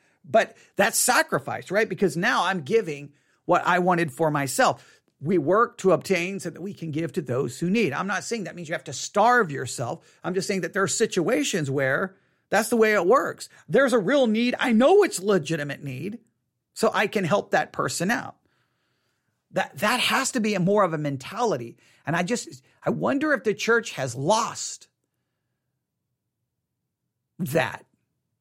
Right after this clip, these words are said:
that we've lost it in some way, that we now see work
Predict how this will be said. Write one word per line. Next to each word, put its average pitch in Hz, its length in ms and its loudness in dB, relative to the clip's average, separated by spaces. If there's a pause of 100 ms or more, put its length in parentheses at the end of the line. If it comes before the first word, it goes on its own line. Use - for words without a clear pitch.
(160)
that 180 80 2
we've 180 240 -2
lost 208 500 0
it 156 140 -2
in 127 120 -6
some 110 300 -4
way, - 320 -14 (760)
that 160 140 -2
we 175 160 -2
now 226 420 2
see 202 520 -2
work 170 480 -2